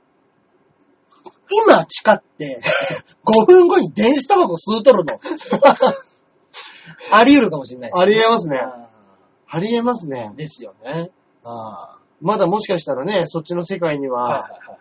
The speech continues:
Speaker 1: はい。
Speaker 2: その電子タバコの情報がいってないかもしれないですからね。
Speaker 1: 伝わってない可能性ありますからね。<laughs> あー。
Speaker 2: でもやっぱり神様っていうのも、
Speaker 1: はいはいはい。
Speaker 2: あの、こうやっぱ文明が進化していくと、
Speaker 1: はい。
Speaker 2: 向こうもある程度進化してくれてるんですかね。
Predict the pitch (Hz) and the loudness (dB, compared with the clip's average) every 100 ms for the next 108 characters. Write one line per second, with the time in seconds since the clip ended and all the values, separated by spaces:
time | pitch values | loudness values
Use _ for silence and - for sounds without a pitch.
0 | - _ _ _ - 143 170 180 175 190 | -20 _ _ _ -14 -6 -2 -2 -4 -2
1 | 185 170 135 127 151 147 139 143 180 196 | -2 -2 -4 -6 -4 -2 -4 -6 -6 0
2 | 262 277 202 196 196 262 220 147 135 180 | 2 4 4 2 2 2 2 -4 -4 -4
3 | 117 117 - - - 156 - _ - - | -6 -18 -20 -20 -16 -14 -14 _ -20 -16
4 | 453 - - - - _ _ _ _ _ | -14 -14 -18 -20 -20 _ _ _ _ _
5 | _ _ _ _ _ _ _ 170 156 165 | _ _ _ _ _ _ _ -10 -6 -6
6 | 170 220 247 190 139 - 127 117 123 139 | -6 -6 -6 -4 -6 -6 -12 -8 -4 -4
7 | 123 104 - - - - _ _ _ _ | -4 -6 -10 -18 -20 -20 _ _ _ _
8 | - 135 127 120 117 - _ _ _ _ | -14 -10 -10 -12 -14 -18 _ _ _ _
9 | _ - 160 143 151 175 170 170 165 208 | _ -6 -4 -4 -4 -2 0 -2 -4 -4
10 | 156 - 127 123 139 131 113 - - _ | -6 -8 -10 -6 -2 -2 -4 -10 -16 _
11 | _ _ 170 185 226 294 175 143 208 233 | _ _ -6 -6 0 0 2 0 -2 -2
12 | 254 151 139 - 294 262 - 196 - 202 | -2 -2 -2 -2 -2 -4 -6 -8 -6 -4
13 | 208 220 165 - - | -4 -6 -8 -14 -20